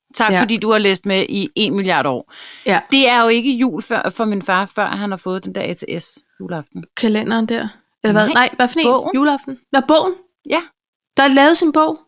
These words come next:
Speaker 1: Der lav-, der laves en opsamling for
Speaker 2: Er det ikke
Speaker 1: hele
Speaker 2: den på
Speaker 1: året.
Speaker 2: bagsiden af Politiken?
Speaker 1: Jo, jo, jo.
Speaker 2: Jo,
Speaker 1: Men der
Speaker 2: jo.
Speaker 1: bliver lavet en bog hvert år.
Speaker 2: Nå.
Speaker 1: Og den har, den har min far fået, øh, af Conrad.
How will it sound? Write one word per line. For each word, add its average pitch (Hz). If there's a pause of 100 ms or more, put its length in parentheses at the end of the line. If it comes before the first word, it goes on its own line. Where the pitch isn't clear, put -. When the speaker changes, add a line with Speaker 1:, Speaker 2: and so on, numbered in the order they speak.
(480)
Speaker 1:
Der 294
lav-, 262
der 277
laves 269
en 277
opsamling 269
for - (100)
Speaker 2:
Er 226
det 220
ikke 302
Speaker 1:
hele 302
Speaker 2:
den 285
på 254
Speaker 1:
året. 277
Speaker 2:
bagsiden 269
af 262
Politiken? 262 (320)
Speaker 1:
Jo, 330
jo, 392
jo. 339 (300)
Speaker 2:
Jo, 277
Speaker 1:
Men 262
der 302
Speaker 2:
jo. -
Speaker 1:
bliver 247
lavet 277
en 285
bog 277 (100)
hvert 247
år. 214 (840)
Speaker 2:
Nå. 175 (400)
Speaker 1:
Og 240 (100)
den 294
har, 262
den 247
har 247
min 262
far 240
fået, 240 (140)
øh, 226 (120)
af 220
Conrad. 269